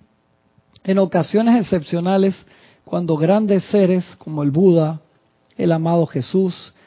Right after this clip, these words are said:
y alguno de los santos encarnaron en la tierra antes de que se hubiera dado la victoria de su ascensión, sus auras eran campos de fuerza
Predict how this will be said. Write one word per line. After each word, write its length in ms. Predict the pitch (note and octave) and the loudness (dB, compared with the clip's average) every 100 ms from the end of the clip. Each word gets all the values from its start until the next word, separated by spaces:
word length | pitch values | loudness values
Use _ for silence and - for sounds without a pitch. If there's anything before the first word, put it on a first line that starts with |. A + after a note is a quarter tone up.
| _ - | _ -8
y 120 | F3 | -2
alguno 440 | E3 D#3 G#3 G3+ | 0 2 2 4
de 60 | F#3+ | 2
los 180 | D#3 C#3 | 0 -2
santos 720 | - G3 E3 - E3 - - _ _ _ - | -4 -4 -4 -4 -6 -6 -14 _ _ _ -10
encarnaron 640 | D#3 C#3 D#3+ E3 G3 G#3 | -8 -4 -4 -2 0 0
en 80 | F#3+ | -2
la 140 | D#3+ | -2
tierra 480 | C#3+ G3 G3 F3 F3 | -2 -2 -2 -2 -2
antes 280 | F#3+ F#3 F#3 | -4 -2 -2
de 140 | E3+ | -2
que 140 | C#3+ C#3 | -4 -8
se 160 | - | -6
hubiera 360 | C#3+ D3+ F#3+ G3 | -4 0 0 2
dado 300 | F3+ F#3 F#3 | 2 2 2
la 180 | E3 D3 | 0 0
victoria 840 | C#3 D3 C#3+ _ - G#3+ G#3+ F#3 | -2 -2 -4 _ 0 0 2 0
de 160 | D#3+ F#3 | -2 -4
su 160 | - - | -4 -8
ascensión, 680 | F3+ G#3 G3+ - F3 F3 - _ _ _ _ _ _ _ _ _ _ _ _ _ _ _ - | -6 -6 -6 -4 -4 -6 -12 _ _ _ _ _ _ _ _ _ _ _ _ _ _ _ -14
sus 260 | - F#3+ | -2 4
auras 500 | F#3+ G3 F#3 E3+ - _ | 6 6 4 2 -4 _
eran 580 | - G3+ F#3+ E3 C#3+ C3+ B2+ _ | -2 2 2 0 -4 -10 -14 _
campos 580 | - D#3+ D#3 E3 D#3+ D#3 | -4 -2 -2 -4 -6 -4
de 140 | C#3+ | -10
fuerza 640 | - D#3 D3+ B2 - D#3+ | -8 -8 -8 -10 -16 -16